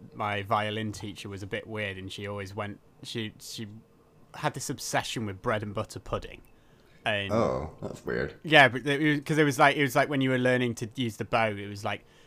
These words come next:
Speaker 1: "Bread and butter pudding," and that's like, "Da, da, da, da, da, da." But then, but then, um, I think I made some comment, like, the cool nine-year-old I was about
Speaker 2: Like
Speaker 1: how
Speaker 2: that you didn't like
Speaker 1: that,
Speaker 2: bread and
Speaker 1: that,
Speaker 2: butter
Speaker 1: that,
Speaker 2: pudding,
Speaker 1: that my mum
Speaker 2: perhaps?
Speaker 1: makes a really nice bread and butter pudding, and then she'd just, she'd just keep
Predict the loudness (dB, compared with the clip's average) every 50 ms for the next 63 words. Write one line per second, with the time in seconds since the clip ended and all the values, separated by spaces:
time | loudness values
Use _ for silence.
0 | -20 -4 2 2 4 4 4 0 -2 0 0 -2 -2 -2 -4 -6 -6 -4 -2 -2
1 | 0 0 0 -2 -2 -2 -4 -4 -4 -4 -6 -6 -8 -10 -8 -10 -10 -12 -12 -8
2 | -6 -6 -6 -4 -6 -8 -6 -4 -6 -8 -6 -8 -12 -12 -8 -8 -6 -6 -6 -8
3 | -8 -8 -6 -6 -6 -6 -10 _ -20 -20 -20 -20 -20 -18 -10 -6 -4 2 2 2
4 | 2 0 -4 -4 -4 0 4 4 4 4 4 0 -4 -6 -10 -18 _ -12 -6 -4
5 | -2 -2 -2 -2 -2 -4 -6 -8 -12 -14 _ _ _ _ _ -2 2 2 6 6
6 | 6 8 8 8 6 6 2 -2 -4 -6 -6 -4 -2 -2 -2 0 -2 -6 -8 -10
7 | -16 _ _ _ -8 -6 -6 -6 -6 -8 -10 -10 -8 -4 -4 -4 -4 -2 -4 -4
8 | -4 -4 -4 -6 -6 -6 -6 -6 -6 -6 -6 -6 -6 -6 -6 -8 -6 -6 -4 -4
9 | -2 6 6 6 8 8 8 8 8 8 8 6 6 10 10 10 10 10 10 10
10 | 10 10 10 6 6 6 8 8 8 8 8 6 6 6 8 8 8 8 8 6
11 | 6 4 4 2 2 2 -2 0 2 2 2 2 0 0 0 -2 -2 -2 0 0
12 | 0 0 -2 -6 -6 -6 -8 -10 -8 -6 -4 -4 -4 -6 -6 -6 -4 -4 -2 -4
13 | -4 -6 -2 0 0 0 0 -2 -2 0 0 0 2 0 -2 -2 -2 0 0 -2
14 | -2